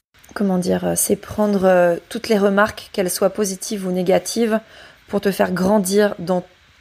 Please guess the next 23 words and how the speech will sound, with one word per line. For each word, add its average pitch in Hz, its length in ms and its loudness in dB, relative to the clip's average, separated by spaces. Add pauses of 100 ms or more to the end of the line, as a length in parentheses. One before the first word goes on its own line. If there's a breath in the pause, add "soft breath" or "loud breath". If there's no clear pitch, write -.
(180)
ton 262 240 0
enseignement, 196 480 2
dans 180 120 0
ton 220 220 -4
approche 202 340 0
de 185 60 0
l'enseignement, 180 540 -2
dans 180 100 -2
le 165 100 -2
style, 214 460 -2 (600 soft breath)
dans 190 100 0
le 185 100 4
style 190 440 0
que, 165 500 2
qui - 140 -2
est - 40 0
propre - 340 0
à 185 60 2
to-, - 280 -6
à 170 100 2
toi, - 300 0
en 156 80 -2
fait. - 340 -10